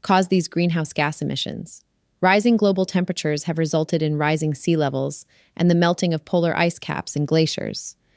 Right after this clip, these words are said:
Antarctic sea ice has reached a record low.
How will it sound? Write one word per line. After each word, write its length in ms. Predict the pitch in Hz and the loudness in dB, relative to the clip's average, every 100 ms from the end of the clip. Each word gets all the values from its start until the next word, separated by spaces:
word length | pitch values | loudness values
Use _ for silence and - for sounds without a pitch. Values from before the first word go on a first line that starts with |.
| _ _ - | _ _ 2
Antarctic 480 | 175 170 175 175 - - | 4 4 4 0 -2 0
sea 120 | 180 | 2
ice 240 | 143 139 - | 2 0 -4
has 160 | 135 | -2
reached 240 | 151 - 147 | 0 0 0
a 40 | |
record 360 | 147 143 147 143 | 0 0 -2 0
low. 320 | 127 - | -2 -4